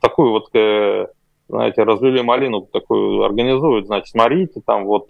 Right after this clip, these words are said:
э, люди демобилизованные, едут домой, значит, у них грудь в орденах, полные карманы денег, их дома счита-, встречают счастливые жёны, дети, апофеоз традиционных семейных ценностей, всё как мы любим. И,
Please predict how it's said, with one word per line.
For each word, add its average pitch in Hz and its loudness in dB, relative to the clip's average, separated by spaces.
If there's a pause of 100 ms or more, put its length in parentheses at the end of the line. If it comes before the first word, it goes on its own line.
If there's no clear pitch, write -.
э, 101 4
люди 107 0
демобилизованные, 110 -2
едут 95 -6
домой, 143 2
значит, 110 -8
у 107 -8
них 95 -6
грудь 110 0
в - 2
орденах, 113 2
полные 104 -2
карманы 107 0
денег, 147 -2 (480)
их 120 -2
дома 127 2
счита-, 117 -4
встречают 117 2
счастливые 117 0
жёны, 143 0
дети, 127 -2 (320)
апофеоз 139 2
традиционных 123 -2
семейных 120 -4
ценностей, 190 2
всё 143 0
как - -4
мы 139 -4
любим. 117 -2 (440)
И, 151 2